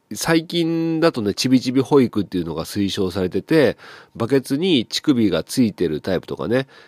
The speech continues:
えー、その、専用の哺乳バケツに乳首がついてて、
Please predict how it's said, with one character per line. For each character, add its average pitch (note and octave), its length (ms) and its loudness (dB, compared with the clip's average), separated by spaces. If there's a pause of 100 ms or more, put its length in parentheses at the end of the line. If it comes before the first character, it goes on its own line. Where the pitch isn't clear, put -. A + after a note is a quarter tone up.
(100)
え E2+ 120 -6
ー、 E2 40 -6
そ G#2 160 -6
の、 F#2+ 400 0
専 C#3 220 2
用 C#3 120 6
の C#3 80 2
哺 C3 160 0
乳 C3+ 180 4
バ B2 140 0
ケ G#2 120 -2
ツ G2 160 -12
に C#3 180 2
乳 - 140 -10
首 G2 240 0
が E2+ 100 -4
つ - 160 -6
い F#2+ 80 -4
て F#2 120 -6
て、 E3+ 340 2